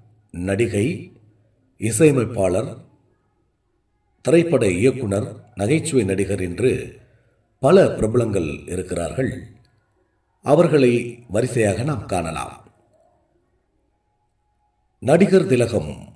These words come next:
சிவாஜி கணேசன், நடிகர் ஆர் முத்துராமன், நடிகர் எஸ் எஸ் ராஜேந்திரன், நடிகை மனோரமா,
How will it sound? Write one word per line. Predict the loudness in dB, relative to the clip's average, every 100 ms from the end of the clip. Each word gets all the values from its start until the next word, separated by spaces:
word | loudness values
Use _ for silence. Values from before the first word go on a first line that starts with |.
| _ _ _ _
சிவாஜி | -8 -2 2 2 2
கணேசன், | -2 -4 -6 -8 -8 -10 -14 -20 _ _ _ _ _ _ _ _ _ _ _ _ _ _
நடிகர் | -4 0 0 0 -2 -2 -8 -16 -20 _
ஆர் | -2 0 -2
முத்துராமன், | -4 -4 -2 -2 -2 -4 -6 -8 -10 -16 _ _ _ _ _ _ _ _ _ _
நடிகர் | -2 0 2 2 0 -2 -8 -16 -20 _ _ -2
எஸ் | 0 2
எஸ் | 0 -2 -8 -12 -14
ராஜேந்திரன், | -6 0 0 0 -2 -4 -4 -6 -6 -8 -10 -16 _ _ _ _ _ _ _ _ _ _
நடிகை | -2 2 4 4 2 -2 -4 -8 -18 _ _ _ _
மனோரமா, | -6 -2 0 2 2 2 -2 -4 -6 -10